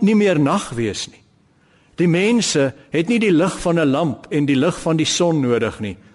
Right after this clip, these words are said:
omdat die Here God hulle sal verlig en hulle sal tot in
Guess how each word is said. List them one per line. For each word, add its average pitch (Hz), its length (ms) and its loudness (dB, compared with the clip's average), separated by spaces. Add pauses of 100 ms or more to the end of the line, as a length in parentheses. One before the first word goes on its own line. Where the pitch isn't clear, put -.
(400)
omdat 156 420 0
die 127 160 2
Here 196 400 2
God - 560 -4 (460)
hulle 107 260 -2
sal 101 260 -6
verlig 90 640 -12 (920)
en 143 220 0
hulle 131 200 0
sal 127 280 -2 (120)
tot 185 360 -2
in 135 200 -2